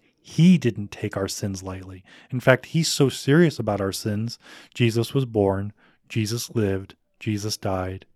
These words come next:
Jesus rose again. And so we too get to see our connection to Jesus, but we see this in the gospel. We see this in the reception of his work placed upon us,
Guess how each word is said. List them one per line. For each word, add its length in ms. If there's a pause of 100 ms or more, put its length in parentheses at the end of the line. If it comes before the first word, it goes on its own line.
(420)
Jesus 420
rose 220
again. 460 (840)
And 320
so 460 (360)
we 520
too 440
get 200
to 100
see 540 (240)
our 120
connection 500
to 180
Jesus, 680 (640)
but 100
we 120
see 240
this 360 (100)
in 180
the 80
gospel. 640 (280)
We 80
see 180
this 240
in 100
the 60
reception 520
of 120
his 360 (380)
work 340
placed 300
upon 360
us, 200